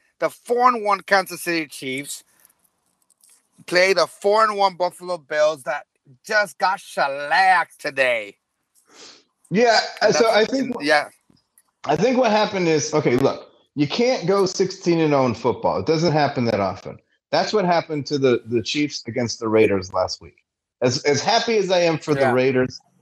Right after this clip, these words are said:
Speaker 2: you make the Raiders play the Chiefs ten games, the Chiefs are gonna win nine of those
Speaker 1: <laughs>
Speaker 2: games. Like, there's
Speaker 1: True.
Speaker 2: no, you know what I mean? It, it's just what it is. Um, and, and they're gonna be pissed off about that one game that they lost so far this year.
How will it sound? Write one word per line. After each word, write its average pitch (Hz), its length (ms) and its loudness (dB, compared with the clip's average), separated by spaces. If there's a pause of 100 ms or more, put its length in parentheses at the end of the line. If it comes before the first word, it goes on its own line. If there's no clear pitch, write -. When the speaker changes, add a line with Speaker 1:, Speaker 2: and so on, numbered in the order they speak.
Speaker 2:
you 160 140 0
make 196 260 0
the 180 100 2
Raiders 160 360 0
play 139 200 0
the 127 120 -2
Chiefs 127 540 -4
ten 147 300 0
games, 123 440 -2 (180)
the 139 100 -2
Chiefs 180 300 -2
are 160 60 2
gonna 139 220 2
win 120 260 2
nine 110 420 0
of 208 180 0
those 196 140 0
Speaker 1:
<laughs> - 40 -6
Speaker 2:
games. - 300 -20 (520)
Like, 117 400 -2 (500)
there's 147 200 0
Speaker 1:
True. 151 60 0
Speaker 2:
no, 147 160 2
you 147 140 2
know 120 80 2
what 120 100 2
I 123 40 0
mean? 127 180 2
It, 127 200 0
it's 127 120 2
just 135 200 -4
what 135 140 2
it 110 100 2
is. 110 340 -4 (180)
Um, 113 460 2
and, 147 320 0
and 143 140 2
they're 180 120 2
gonna 190 160 2
be 180 100 0
pissed 185 300 -2
off 208 280 -2
about 117 300 0
that 120 180 0
one 127 300 0
game 135 220 0
that 127 140 -6
they 123 120 0
lost 131 240 0
so 107 120 -2
far 95 220 -2
this 92 240 -6
year. 98 240 -2